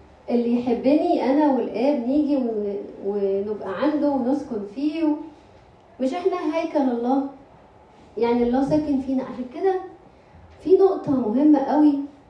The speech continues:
علشان تحقق الكلام ده، الإيمان. إيماننا بالكلام ده. محتاجين نقف قدام الحتة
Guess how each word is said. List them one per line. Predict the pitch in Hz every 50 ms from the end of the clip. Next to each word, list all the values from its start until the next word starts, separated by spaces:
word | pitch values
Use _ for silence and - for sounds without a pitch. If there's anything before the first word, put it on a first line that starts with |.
| - - -
علشان | 208 214 226 240 - 285 294 294 -
تحقق | 254 - - - - - - 240 - -
الكلام | 202 - - 202 196 196 196 190 190
ده، | 208 - - - - - - - - - 226
الإيمان. | 233 - - - 208 214 208 202 196 190 190 185 185 185 185 180 185 196 208 208 - - - - - - - - - - - - - - - - -
إيماننا | 240 240 240 247 269 302 320 302 240
بالكلام | 196 180 185 - - - 196 190 196 190
ده. | 190 - - - - - - - - - - - - - - - - - - - - - - - - - - -
محتاجين | 226 233 240 - - 240 233 269 330 339
نقف | - - - 285 - -
قدام | 190 202 208 226 233 254
الحتة | 233 247 - 240 240 -